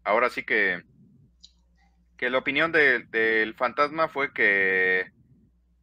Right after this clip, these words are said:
lo, así lo que acabas de comentar, ¿no? Que, que este doctor Wagner, pues es un profesional ante todo, que él ha recibido todo, todo sobre la lucha libre, que no cree que, que él,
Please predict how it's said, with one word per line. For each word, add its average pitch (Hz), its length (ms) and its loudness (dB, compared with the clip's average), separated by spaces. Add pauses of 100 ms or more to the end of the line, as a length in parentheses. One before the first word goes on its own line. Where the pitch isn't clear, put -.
(220)
lo, 110 340 -4
así 127 200 -2
lo 127 180 -4
que 113 100 2
acabas 117 340 0
de 113 100 -6
comentar, 101 500 0
¿no? 113 260 -10
Que, 87 520 -8 (380)
que 95 140 -6
este 110 140 -8
doctor 107 320 -6
Wagner, 113 400 -4 (500)
pues 110 160 -4
es 131 100 -8
un 165 80 -8
profesional 120 680 0
ante 110 200 -6
todo, 120 320 -4 (260)
que 107 200 0
él 127 80 2
ha 139 80 2
recibido 127 480 -6
todo, 139 420 -6
todo 123 560 -6 (540)
sobre 107 280 0
la 113 120 2
lucha 120 240 -2
libre, 127 420 -4
que 113 120 -6
no 131 340 -6
cree 139 360 0 (240)
que, 101 320 -8
que 107 280 -2
él, 117 360 -6